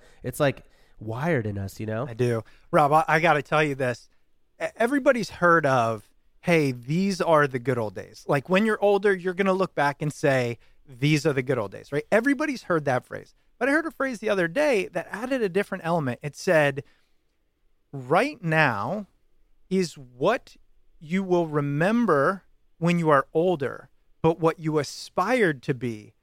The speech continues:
Speaker 2: when you were younger." And that, I think, is cool because it adds the element of, you're right. Like, if I told my twenty-year-old self where I am now, I'd be like, "That's awesome. I won."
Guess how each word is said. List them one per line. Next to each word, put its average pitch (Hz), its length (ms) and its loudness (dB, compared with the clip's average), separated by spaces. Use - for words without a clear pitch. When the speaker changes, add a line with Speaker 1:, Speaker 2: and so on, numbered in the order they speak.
Speaker 2:
when 151 200 2
you 143 140 0
were 131 120 4
younger." 117 540 -6
And 180 300 0
that, 294 260 2
I 240 140 2
think, 220 240 -2
is 180 160 0
cool 139 420 -2
because 233 340 -2
it 208 160 -2
adds 254 340 -2
the 226 200 -8
element 202 420 0
of, 139 460 0
you're 196 120 2
right. 226 340 0
Like, 226 140 0
if 262 100 -4
I 294 300 0
told 233 320 4
my 170 180 4
twenty-year-old 156 920 0
self 147 340 0
where 139 180 0
I 143 60 2
am 127 300 -4
now, 123 440 -4
I'd 147 120 -2
be 170 120 2
like, 131 320 0
"That's 139 200 -4
awesome. 151 260 -2
I 135 80 2
won." 147 360 0